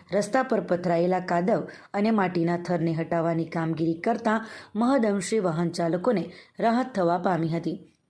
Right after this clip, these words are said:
સાથે જ રાત્રે કે દિવસ દરમિયાન જો કોઈ વાહન સોમનાથ કચીગામના કાદવ કીચડવાળા જર્જરિત રસ્તામાં ધસી જાય તો તેવા વાહનોને પણ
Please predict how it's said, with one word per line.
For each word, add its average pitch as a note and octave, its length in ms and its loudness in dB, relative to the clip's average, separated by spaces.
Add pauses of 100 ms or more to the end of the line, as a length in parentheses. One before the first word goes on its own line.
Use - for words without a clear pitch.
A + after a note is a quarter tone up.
સાથે F3 420 0
જ F#3 80 -10 (320)
રાત્રે G#3+ 380 2
કે A#3+ 140 0
દિવસ F3+ 360 2
દરમિયાન F3+ 420 0
જો F3 140 0
કોઈ F3 220 2
વાહન F#3 360 0 (400)
સોમનાથ A#3 540 2
કચીગામના F#3+ 640 0
કાદવ F#3+ 360 0
કીચડવાળા F3+ 720 0 (340)
જર્જરિત A3 600 0
રસ્તામાં F3+ 600 0
ધસી F3+ 340 0
જાય F3 280 0 (280)
તો G3+ 80 -2
તેવા A3 320 4
વાહનોને F#3 560 2
પણ F#3 260 0